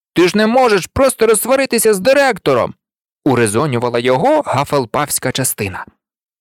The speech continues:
«А що, як він почне знімати очки з гуртожитку? Він може дуже ускладнити твоє шкільне життя,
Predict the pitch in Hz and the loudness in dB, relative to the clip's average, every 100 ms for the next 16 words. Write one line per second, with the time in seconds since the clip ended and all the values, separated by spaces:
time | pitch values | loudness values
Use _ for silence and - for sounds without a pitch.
0 | - 151 - 294 277 208 247 220 240 - | -4 -4 -2 0 0 0 -4 -2 -4 0
1 | 254 202 226 254 240 220 208 - 247 190 | 0 0 0 0 2 0 0 -2 0 0
2 | 247 302 247 147 - - - _ - - | 0 0 2 0 -4 -10 -12 _ -20 -4
3 | 151 247 277 254 220 311 302 302 277 - | -4 0 0 0 0 0 2 0 0 -2
4 | 294 277 254 254 247 254 254 - 262 247 | -2 0 0 -2 -4 -2 -2 -2 -2 0
5 | 247 233 - 156 107 | 0 -2 -2 -2 -2